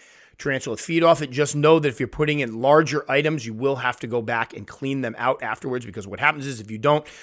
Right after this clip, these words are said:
a lot of times they can sit down. This is where I think we get the long pre-molt periods, especially with the teeny tiny slings. They go in, they feed off that cricket leg until they're completely filled up, and then they go into pre-molt. So suddenly you have the old,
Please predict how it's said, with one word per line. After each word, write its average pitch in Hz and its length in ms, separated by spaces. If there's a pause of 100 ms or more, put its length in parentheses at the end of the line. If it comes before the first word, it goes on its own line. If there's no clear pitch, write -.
(140)
a - 80
lot 147 240
of 175 80
times 160 440
they 139 140
can 139 140
sit 160 280
down. 143 240
This 165 140
is 165 100
where 151 120
I 135 80
think 127 200
we 135 80
get 123 180
the 104 80
long 127 580
pre-molt 131 480
periods, 110 340
especially 120 320
with 113 100
the 107 80
teeny 117 260
tiny 107 260
slings. 180 440 (420)
They 139 160
go 160 260
in, 175 140
they 131 120
feed 160 440
off 151 280
that 127 260
cricket 165 400
leg 123 260
until 117 220
they're 127 120
completely 139 520
filled 131 320
up, 131 260 (280)
and 135 120
then 127 100
they 131 80
go 123 120
into 117 120
pre-molt. 127 400 (240)
So 117 120
suddenly 170 400
you 135 120
have 139 200
the 139 120
old, 135 300